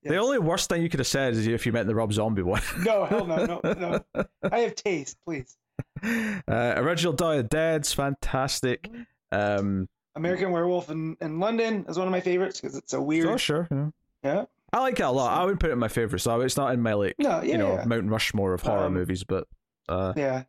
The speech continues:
Speaker 2: Uh,
Speaker 1: uh,
Speaker 2: if we're, if we're counting Jaws as a horror, uh, Jaws, Jaws is there.
Speaker 1: But for me, it's like
Speaker 2: Um,
Speaker 1: Halloween, Alien, um, maybe Black Christmas, the original,
Speaker 2: Hmm.
Speaker 1: maybe,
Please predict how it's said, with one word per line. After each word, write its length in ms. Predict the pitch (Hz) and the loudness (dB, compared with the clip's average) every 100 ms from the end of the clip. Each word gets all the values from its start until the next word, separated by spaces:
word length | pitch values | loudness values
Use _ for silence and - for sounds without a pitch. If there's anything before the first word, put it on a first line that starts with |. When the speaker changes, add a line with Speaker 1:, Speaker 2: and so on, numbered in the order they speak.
| _ - | _ -4
Speaker 2:
Uh, 40 | - | -2
Speaker 1:
uh, 180 | 196 196 | 0 0
Speaker 2:
if 40 | |
we're, 180 | 208 202 | 0 0
if 120 | 208 | 0
we're 100 | 190 | -2
counting 380 | 185 220 226 226 | -2 -2 0 -2
Jaws 320 | 175 190 196 175 | 0 0 0 -2
as 60 | |
a 80 | 202 | -2
horror, 440 | 175 196 196 208 - _ _ _ _ _ | 0 0 0 -4 -8 _ _ _ _ _
uh, 260 | 135 147 143 - | -4 -2 -4 -4
Jaws, 480 | 151 151 156 - - | -2 0 -2 -6 -12
Jaws 200 | - 147 156 | -8 -8 -8
is 120 | 160 | -6
there. 260 | 156 151 - _ _ _ - | -2 -2 -6 _ _ _ -4
Speaker 1:
But 140 | 127 | -2
for 120 | 156 165 | 2 2
me, 140 | 202 | 2
it's 140 | 196 143 | 2 2
like 100 | 143 | 0
Speaker 2:
Um, 60 | |
Speaker 1:
Halloween, 1000 | - 147 156 139 131 123 123 120 120 113 - | 2 2 2 2 2 2 2 2 2 0 0
Alien, 800 | 110 117 120 117 113 110 107 101 - _ _ _ _ _ _ - | 0 2 2 2 2 2 2 0 -4 _ _ _ _ _ _ -2
um, 560 | 92 92 92 92 92 - _ _ _ - | 0 2 2 0 -2 -6 _ _ _ -6
maybe 800 | 107 110 110 110 120 131 135 127 | 0 2 4 4 2 2 2 2
Black 320 | 123 117 117 - | 0 2 0 -2
Christmas, 800 | - 117 - 117 117 - - - | -2 -2 -2 0 0 -2 -4 0
the 80 | |
original, 480 | 113 110 113 110 110 _ _ | 0 2 0 0 -2 _ _
Speaker 2:
Hmm. 240 | 240 294 240 | -2 2 2
Speaker 1:
maybe, 960 | 113 123 120 120 120 120 117 113 110 | 2 2 2 2 4 2 2 2 0